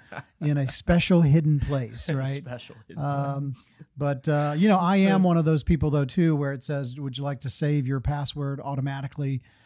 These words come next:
Speaker 1: You click no.
Speaker 2: And I know, I click yes.
Speaker 1: <laughs>
Speaker 2: Of course I
Speaker 1: I
Speaker 2: click
Speaker 1: click yeah.
Speaker 2: yes.
Speaker 1: Oh, okay.
Speaker 2: <laughs> You know?
Speaker 1: Okay.
Speaker 2: I mean, I would like, I would like to think I do, like most people, right?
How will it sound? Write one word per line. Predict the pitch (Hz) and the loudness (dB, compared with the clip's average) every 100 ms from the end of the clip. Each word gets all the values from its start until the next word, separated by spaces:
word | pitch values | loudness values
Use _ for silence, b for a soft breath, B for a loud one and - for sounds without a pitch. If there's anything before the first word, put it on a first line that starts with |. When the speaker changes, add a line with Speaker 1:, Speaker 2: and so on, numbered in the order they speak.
| b b - | b b -8
Speaker 1:
You | 120 | -2
click | 135 135 | 0 0
no. | 131 135 | 0 -2
Speaker 2:
And | 131 | -4
I | 131 135 139 139 | -6 -6 -6 0
know, | 143 156 226 165 | 2 2 0 -2
I | 143 | -4
click | - 165 - | -4 -6 -4
yes. | 175 311 170 175 | -4 -2 -2 0
Speaker 1:
<laughs> | 156 | 0
Speaker 2:
Of | |
course | - 220 214 185 | 2 2 2 0
I | |
Speaker 1:
I | 139 | -2
Speaker 2:
click | |
Speaker 1:
click | 165 127 | 0 0
yeah. | 147 | 0
Speaker 2:
yes. | 131 131 117 | -2 -4 -4
Speaker 1:
Oh, | - - | -8 -2
okay. | 185 | -2
Speaker 2:
<laughs> | - | 0
You | |
know? | 170 208 233 | 0 4 2
Speaker 1:
Okay. | - 135 143 139 120 | 0 -10 -12 -12 -2
Speaker 2:
I | 165 | 4
mean, | 180 180 | 6 6
I | 180 | 4
would | 185 | 2
like, | 202 254 - | 4 2 2
I | 165 | -4
would | 170 202 | -2 0
like | 320 247 | 0 0
to | 151 | 0
think | 160 156 - | 2 2 0
I | 175 233 | -2 0
do, | 247 247 208 | 2 0 0
like | 202 269 | -2 0
most | 359 294 | 0 2
people, | 185 143 135 127 | 0 0 -2 -6
right? | 143 143 | -8 -10